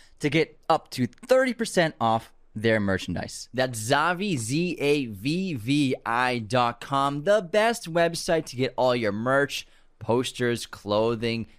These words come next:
Speaker 2: collectibles for all of your favorite franchises.
Speaker 1: And they have a huge catalog of Batman merchandise from every iteration of Batman, whether it be the movies, T V shows, animated series, or movies.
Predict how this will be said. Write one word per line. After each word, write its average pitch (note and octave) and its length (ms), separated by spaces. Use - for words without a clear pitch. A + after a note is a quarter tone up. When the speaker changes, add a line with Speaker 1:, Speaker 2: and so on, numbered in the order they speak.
Speaker 2:
collectibles A2+ 840
for - 140
all C3 260
of C#3 100
your B2+ 160
favorite B2+ 720
franchises. D#2+ 880
Speaker 1:
And C#3+ 100
they E3 140
have D#3+ 340
a C#3+ 140
huge F#3+ 560
catalog A#2 640
of A#2+ 340
Batman A#2+ 520
merchandise A2+ 580
from A#2 180
every D3 520
iteration D#3 560
of C3+ 120
Batman, C3+ 460
whether C3 220
it A2+ 100
be B2 220
the - 80
movies, C#3+ 580
T D#3 160
V C#3+ 140
shows, C3 480
animated C3 520
series, B2 360
or A#2 80
movies. A2 460